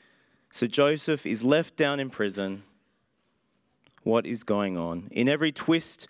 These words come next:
and turn, we have seen the Lord has been with Joseph,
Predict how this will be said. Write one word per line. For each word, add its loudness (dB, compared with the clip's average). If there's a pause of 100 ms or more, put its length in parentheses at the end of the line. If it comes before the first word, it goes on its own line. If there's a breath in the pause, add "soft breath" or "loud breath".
(180 loud breath)
and 0
turn, -2
we -2
have -2
seen -2
the 2
Lord 4
has 0
been 2
with 0
Joseph, 0